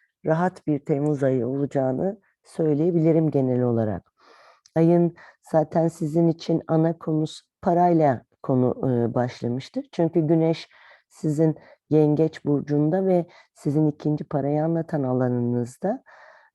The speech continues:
E, o yüzden ana konunuz ayın başı biraz para konusu olmuştur, e, diyebilirim sevgili, e, ikizler.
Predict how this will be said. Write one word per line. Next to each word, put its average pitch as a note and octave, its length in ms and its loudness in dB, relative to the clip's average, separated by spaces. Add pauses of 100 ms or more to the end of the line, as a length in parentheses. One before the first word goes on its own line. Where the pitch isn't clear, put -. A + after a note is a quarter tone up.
(120)
E, C#3 360 0
o D#3 160 -2
yüzden D3+ 420 -2
ana D#3 220 0
konunuz D#3 760 -4 (220)
ayın D3 320 2
başı D3 320 -4
biraz E3+ 480 -2
para D#3 300 0
konusu C3+ 640 -4 (320)
olmuştur, D3+ 800 -2 (140)
e, D3+ 40 -4 (540)
diyebilirim E3 560 -2
sevgili, B2 600 -4 (600)
e, A2+ 140 -4
ikizler. G#2+ 520 -6